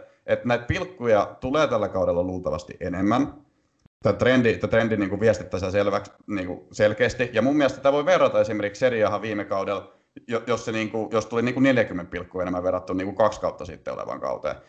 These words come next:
Et esimerkiksi Lazio sai viime kaudella niinku kahdeksantoista pilkkua, ää, Genoa kuusitoista pilkkua. Niin nää on ihan hirveet, hirveet määriä, jos, jos, jos vertaa niinku kahdeksantoista yhdeksäntoista kauteen,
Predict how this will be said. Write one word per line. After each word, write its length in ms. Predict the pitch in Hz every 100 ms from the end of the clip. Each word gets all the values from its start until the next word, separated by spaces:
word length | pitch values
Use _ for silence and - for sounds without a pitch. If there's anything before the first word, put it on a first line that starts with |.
| _ -
Et 140 | 110
esimerkiksi 500 | 120 127 120 117 123
Lazio 460 | 151 131 107 104 90
sai 160 | 95
viime 240 | 101 101 95
kaudella 280 | 98 98
niinku 200 | 98 98
kahdeksantoista 640 | 98 120 95 90 85 - -
pilkkua, 580 | 78 71 - - 78 - _ _ _ -
ää, 380 | 90 90 90 82 -
Genoa 420 | 107 139 127 107 95
kuusitoista 480 | 120 104 90 85
pilkkua. 480 | - 78 - - 87
Niin 160 | 101 110
nää 100 | 127
on 80 | 127
ihan 220 | 127 117
hirveet, 480 | 151 143 110 98 -
hirveet 400 | 151 135 104 90
määriä, 400 | 107 101 92 92 -
jos, 180 | 98 -
jos, 200 | 113 -
jos 160 | 104 117
vertaa 340 | 110 - 101
niinku 280 | 101 98 -
kahdeksantoista 640 | 127 135 120 104 101 -
yhdeksäntoista 520 | 117 107 104 90 85
kauteen, 400 | 90 87 78 85